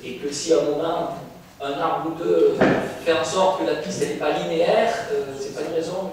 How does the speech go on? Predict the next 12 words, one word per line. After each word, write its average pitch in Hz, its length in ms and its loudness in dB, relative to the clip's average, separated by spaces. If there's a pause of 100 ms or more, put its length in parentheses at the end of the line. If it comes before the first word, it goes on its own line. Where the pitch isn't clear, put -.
(100)
pour 143 100 -4
laquelle, - 280 2
euh, - 400 -2 (300)
ils - 40 -16
sont - 180 -10 (100)
coupés. - 260 -8 (720)
Euh, - 180 -2
après - 260 4
la 196 100 6
présentation 180 460 2
de 170 220 0
riverains, 226 460 0